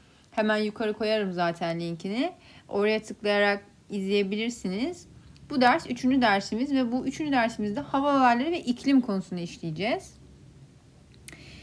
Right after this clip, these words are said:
Şimdi hava olayları arkadaşlar ayrı, iklim ayrı olarak değerlendiriliyor. Önce hava olaylarına girecek olursak eğer, hava olayları arkadaşlar güneş,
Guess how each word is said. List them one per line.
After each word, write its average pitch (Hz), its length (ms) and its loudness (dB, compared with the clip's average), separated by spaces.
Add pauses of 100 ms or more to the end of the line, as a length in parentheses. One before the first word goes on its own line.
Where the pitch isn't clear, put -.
(120)
Şimdi 311 220 2
hava 302 280 4
olayları 277 680 4
arkadaşlar 233 840 0 (160)
ayrı, 226 440 6 (120)
iklim 277 440 -6
ayrı 269 320 8
olarak 190 400 2
değerlendiriliyor. 170 960 -2
Önce 330 280 4
hava 339 340 6
olaylarına 320 500 4
girecek 311 460 -2
olursak 294 500 -2
eğer, 190 380 0 (800)
hava 339 320 4
olayları 254 400 6
arkadaşlar 202 600 -2
güneş, 262 600 2